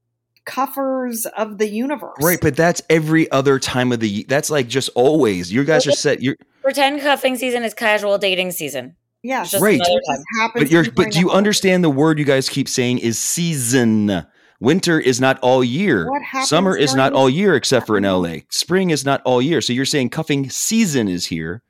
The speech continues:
Speaker 3: Right.
Speaker 2: So when the season happens, things change, and
Speaker 1: Not
Speaker 2: you
Speaker 1: really.
Speaker 2: come out with your little bunny hooks trying to
Speaker 1: No.
Speaker 2: get us little
Speaker 1: <laughs>
Speaker 2: bunnies.
Speaker 1: Rob, you're, no, that's not how. Also, you
Speaker 3: Also,
Speaker 1: guys,
Speaker 3: we're not
Speaker 1: side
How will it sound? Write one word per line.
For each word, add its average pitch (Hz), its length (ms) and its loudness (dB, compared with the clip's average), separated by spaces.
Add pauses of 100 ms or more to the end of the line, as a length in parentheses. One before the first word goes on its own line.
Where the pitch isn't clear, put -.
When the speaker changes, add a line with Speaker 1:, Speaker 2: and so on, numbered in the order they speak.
(260)
Speaker 3:
Right. 160 120 -4
Speaker 2:
So 139 340 2 (120)
when 117 140 0
the 117 80 2
season 220 440 0
happens, 123 520 -2 (260)
things 107 400 -2
change, 135 760 -2 (340)
and 101 400 0 (220)
Speaker 1:
Not 208 220 -4
Speaker 2:
you 135 100 2
Speaker 1:
really. 143 120 -2
Speaker 2:
come 143 200 0
out 139 120 4
with 156 60 0
your 139 80 4
little 160 180 2
bunny 190 280 2
hooks - 560 0
trying 107 260 0
to 123 60 -2
Speaker 1:
No. 117 60 -4
Speaker 2:
get 135 160 2
us 147 280 0
little 156 180 0
Speaker 1:
<laughs> 185 60 2
Speaker 2:
bunnies. 185 640 2
Speaker 1:
Rob, 220 280 0
you're, 214 440 -6
no, 165 300 -4
that's 185 180 -8
not 214 160 -6
how. 220 200 -4 (400)
Also, 226 320 0
you 226 40 4
Speaker 3:
Also, 240 120 -2 (160)
Speaker 1:
guys, 170 100 -2 (160)
Speaker 3:
we're 240 160 -2
not 277 160 0
Speaker 1:
side 220 60 -6